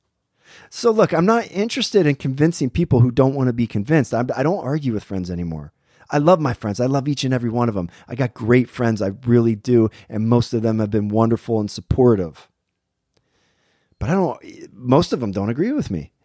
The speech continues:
and I don't argue with them anymore. It's pointless. What I'm doing on this show and on the Dad Pres-, the Dad Presents page on Facebook and the website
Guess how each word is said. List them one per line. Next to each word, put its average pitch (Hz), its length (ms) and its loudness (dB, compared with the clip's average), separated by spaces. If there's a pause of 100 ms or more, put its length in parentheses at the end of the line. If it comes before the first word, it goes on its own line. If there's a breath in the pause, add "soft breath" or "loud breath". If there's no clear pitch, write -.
and 135 160 2
I 139 60 2
don't 147 180 4
argue 214 260 2
with 117 120 0
them 90 160 -4
anymore. 73 380 -8 (160)
It's - 80 -20
pointless. 240 640 -4 (1040)
What 131 200 2
I'm 147 120 0
doing 151 260 0
on 139 180 -2
this 135 120 -2
show 151 680 2 (220 soft breath)
and 127 240 -4
on 123 580 -2 (400)
the 131 240 -2
Dad 139 420 2
Pres-, 123 400 -4 (160)
the 123 140 -2
Dad 143 380 4
Presents 135 340 0 (400)
page 139 300 2
on 127 120 0
Facebook 151 560 0
and 120 120 2
the 117 60 -2
website 147 600 0